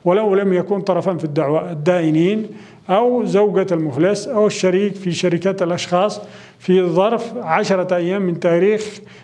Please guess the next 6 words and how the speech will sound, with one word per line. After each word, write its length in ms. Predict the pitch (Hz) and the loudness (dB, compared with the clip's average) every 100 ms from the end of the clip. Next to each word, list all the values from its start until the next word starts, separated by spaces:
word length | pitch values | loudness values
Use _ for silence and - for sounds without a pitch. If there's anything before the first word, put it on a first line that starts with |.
| - | -4
نشر 340 | 165 202 233 165 - 240 | 0 0 0 -4 -4 -10
ملخص 840 | 180 147 175 208 - 185 185 185 - | -6 0 2 2 0 -2 -2 -2 -8
الحكم 420 | 175 160 190 196 | -4 0 0 0
في 160 | - 175 | -2 -2
الجريدة 460 | 170 165 170 180 | 0 2 2 2
الرسمية، 520 | 190 185 156 143 127 | 0 -2 -2 -4 -4